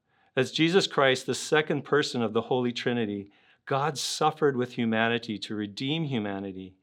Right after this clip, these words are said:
He calls us to share in his passion for our sake and the sake of the world. He promises us nothing but the cross, not happiness, but the joy of blessedness, not material wealth, but richness of spirit,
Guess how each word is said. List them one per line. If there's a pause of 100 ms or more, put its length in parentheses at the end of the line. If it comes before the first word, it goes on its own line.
(340)
He
calls
us
to
share
in
his
passion (400)
for
our
sake
and
the
sake
of
the
world. (440)
He
promises
us
nothing
but
the
cross, (320)
not
happiness, (260)
but
the
joy
of
blessedness, (440)
not
material
wealth, (180)
but (100)
richness
of
spirit,